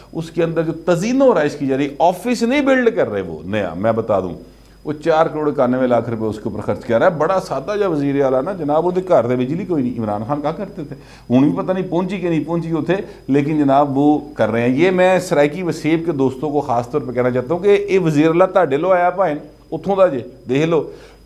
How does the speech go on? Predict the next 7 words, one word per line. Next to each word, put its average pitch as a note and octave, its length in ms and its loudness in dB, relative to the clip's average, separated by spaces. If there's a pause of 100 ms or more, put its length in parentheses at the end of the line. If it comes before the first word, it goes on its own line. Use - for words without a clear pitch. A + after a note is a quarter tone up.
(100)
बदनाम D#3+ 580 2
तख्त F#3 280 -4
लाहौर F#3+ 300 2
होया D3+ 240 4
है G2 200 -4
हर C3 140 2
वेले G#2 280 -2